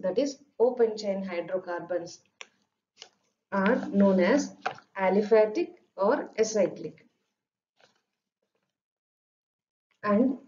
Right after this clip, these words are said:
these carbon compounds, that is open chain hydrocarbons, are divided into two types as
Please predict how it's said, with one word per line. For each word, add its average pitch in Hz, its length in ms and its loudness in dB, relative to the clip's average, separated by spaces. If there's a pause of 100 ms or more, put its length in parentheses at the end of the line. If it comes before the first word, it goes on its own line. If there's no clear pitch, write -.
these 294 340 6
carbon 202 640 -2
compounds, 185 760 -4
that 180 160 -2
is 302 260 0 (600)
open 233 420 4
chain 233 560 2 (300)
hydrocarbons, 208 920 0
are 233 360 2
divided 185 560 2
into 202 580 -4 (1000)
two 311 280 0
types 170 440 -4 (200)
as 214 420 0